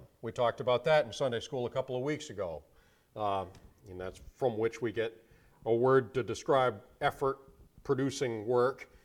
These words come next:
is erg. In your, from your high school physics class, you learned about ergs. Uh, you may not remember that anymore, but, uh, do you realize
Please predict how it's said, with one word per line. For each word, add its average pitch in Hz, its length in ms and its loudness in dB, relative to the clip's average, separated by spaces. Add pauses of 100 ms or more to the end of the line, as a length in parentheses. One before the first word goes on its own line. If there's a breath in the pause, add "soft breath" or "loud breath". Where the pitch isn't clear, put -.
is 113 320 -8
erg. 135 460 2 (320 soft breath)
In 107 160 -8
your, 110 100 -6
from 113 220 -4
your 104 100 -2
high 120 140 0
school 123 220 -2
physics 120 360 -6
class, 117 340 0
you 110 120 -4
learned 113 180 0
about 113 260 -2
ergs. 120 480 -2 (560 soft breath)
Uh, 104 120 -4
you 95 160 -4
may 101 140 -2
not 101 140 -6
remember 113 320 -2
that 110 200 0
anymore, 107 360 -2
but, 95 280 -6
uh, 98 300 0 (3000 soft breath)
do 131 100 -4
you 175 120 -2
realize 175 680 2